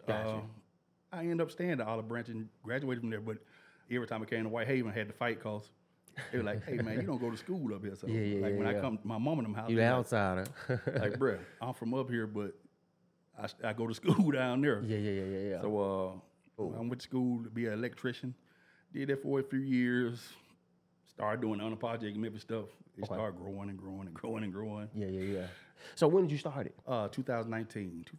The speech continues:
Speaker 2: thousand nineteen was the first time I started Unapologetic Memphis, and before it was named that, it was the Black Book of Memphis, 'cause I wanted to
Speaker 1: Okay.
Speaker 2: highlight black businesses
Speaker 1: Yeah, yeah, yeah.
Speaker 2: in Memphis, but I was like, just ride around one day, just unapologetically black or something popped up.
Speaker 1: Yeah.
Speaker 2: I was like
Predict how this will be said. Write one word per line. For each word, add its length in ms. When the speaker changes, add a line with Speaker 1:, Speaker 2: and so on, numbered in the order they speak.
Speaker 2:
thousand 200
nineteen 400
was 140
the 80
first 300
time 500
I 60
started 280
Unapologetic 500
Memphis, 460
and 120
before 440
it 40
was 180
named 360
that, 80
it 40
was 100
the 80
Black 300
Book 140
of 60
Memphis, 280
'cause 160
I 60
wanted 280
to 100
Speaker 1:
Okay. 280
Speaker 2:
highlight 480
black 320
businesses 600
Speaker 1:
Yeah, 120
yeah, 300
yeah. 60
Speaker 2:
in 140
Memphis, 300
but 240
I 80
was 80
like, 160
just 160
ride 240
around 300
one 140
day, 120
just 220
unapologetically 880
black 240
or 80
something 200
popped 240
up. 100
Speaker 1:
Yeah. 300
Speaker 2:
I 40
was 80
like 160